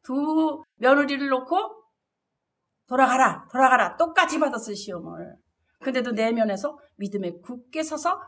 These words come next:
시험을 이겼다는 거예요. 룻이 훌륭한 거예요. 하나님 백성이 그게 믿음에 굳게 서서 시험에서 이겨야 한다.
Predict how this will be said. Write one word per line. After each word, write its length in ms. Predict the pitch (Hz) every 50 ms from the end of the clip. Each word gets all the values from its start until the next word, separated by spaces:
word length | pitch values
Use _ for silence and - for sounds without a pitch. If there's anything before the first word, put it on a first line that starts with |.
| -
시험을 480 | - - - 302 277 226 196 185 190 190 -
이겼다는 500 | 196 175 180 180 180 - 208 233 254 240
거예요. 280 | 214 160 151 151 147 - - _ _ _ _ _ _ _
룻이 400 | - 190 180 165 160 175 156 139 139 -
훌륭한 380 | - 220 214 196 165 - 120 -
거예요. 120 | - _ _ _ _ _ _ _ _ _ _ _ _ _ _ _ _ _ _
하나님 420 | - - 294 349 359 359 392 403
백성이 460 | 330 285 254 - - 302 302 285 233 185
그게 440 | 160 156 160 151 151 151 151 - -
믿음에 380 | 165 180 214 226 277 277 277 269
굳게 340 | 269 254 254 - - 285 269
서서 280 | 277 269 254 - 349 403 453 - - - _ _ _ _ _ _
시험에서 760 | _ - - - 349 339 311 262 233 208 - 247 - - - -
이겨야 480 | - 202 175 196 185 175 175 196 202 220
한다. 520 | 214 - - 214 - 190 - - - -